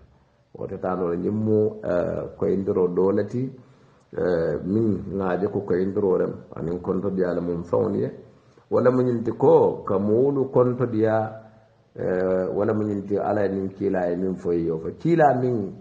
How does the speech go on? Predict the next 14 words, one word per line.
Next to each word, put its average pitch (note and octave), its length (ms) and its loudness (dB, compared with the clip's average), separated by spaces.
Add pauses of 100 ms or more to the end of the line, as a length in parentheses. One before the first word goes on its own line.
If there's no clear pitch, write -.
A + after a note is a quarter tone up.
(280)
soniyata A2 600 0
muulu G2 340 -2
beeti F2+ 340 0
ala F2 160 -4
kumo G2+ 300 0
la F#2+ 260 2
kota F2+ 220 -4
muulu F2 200 -4
beeti E2 180 -6
birana G2 280 0
ata F2+ 140 -4
koresin F2+ 420 -6
kol F2+ 200 -4
kan. E2 200 -8